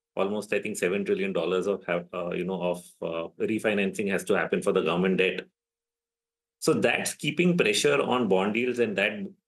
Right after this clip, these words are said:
that pressure on bond yields, which, uh, I think markets or even the Fed was not anticipating or, or was trying to talk down, is now, uh, you know, getting markets to realize that they can't really keep running, uh, one way up. So I think that's what is driving the correction.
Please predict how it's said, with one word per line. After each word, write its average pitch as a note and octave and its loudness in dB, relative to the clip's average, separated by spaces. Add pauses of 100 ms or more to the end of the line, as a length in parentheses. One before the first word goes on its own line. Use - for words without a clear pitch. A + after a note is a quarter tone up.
(160)
that G#2 -2
pressure G#2 2
on B2+ 4
bond G#2+ 2
yields, A2 2
which, - -4
uh, F2+ -2
I F#2+ 2
think G#2 -2
markets F#2+ 0
or F#2 4
even F#2+ 0
the G2 -2
Fed F2+ 0
was F2+ 0
not F#2+ -2
anticipating F#2 0
or, F2+ -2
or F#2+ 0
was F#2+ -2
trying G2 -2
to G2 2
talk F#2 -2
down, A#2 2 (720)
is A#2+ 4
now, A#2+ 2 (180)
uh, F#2 -4
you G2+ -4
know, G#2+ 0
getting G2+ 2
markets G2 -2
to G#2+ -2
realize F#2 2
that F2+ -2
they F2+ -2
can't F2 -6
really F2 -4
keep F2 -8
running, E2 -6 (380)
uh, D#2 -4
one F2 0
way D#2+ 2
up. D2 -4
So F#2 0
I F#2 4
think G2 -4
that's F#2+ -2
what G#2+ 2
is G2 2
driving E2+ 0
the F#2+ 0
correction. - -2